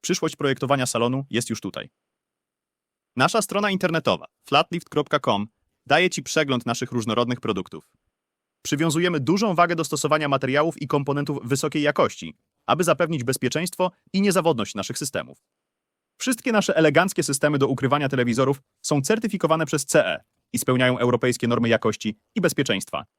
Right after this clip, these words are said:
Jako dumni Niemcy z ponad osiemnastu lat doświadczenia w rozwoju i produkcji montażu telewizorów, naszym celem jest zawsze oferowanie najlepszych rozwiązań dla naszych klientów.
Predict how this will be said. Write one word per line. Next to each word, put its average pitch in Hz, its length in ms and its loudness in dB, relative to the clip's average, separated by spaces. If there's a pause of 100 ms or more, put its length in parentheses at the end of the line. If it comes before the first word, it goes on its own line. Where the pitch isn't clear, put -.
(640)
Jako 131 300 2
dumni 180 460 2
Niemcy 160 440 -2
z - 80 -8
ponad 147 380 -2
osiemnastu 143 720 -2
lat 139 220 0
doświadczenia 120 720 -4
w 95 60 -6
rozwoju 110 540 -2
i 110 120 -6
produkcji 117 520 -4
montażu 110 460 0
telewizorów, 110 800 -2 (300)
naszym 165 360 2
celem 160 280 2
jest - 260 -4
zawsze 147 380 2
oferowanie 143 500 0
najlepszych 147 500 0
rozwiązań 135 500 -2
dla 120 100 2
naszych 113 300 -2
klientów. 90 460 -8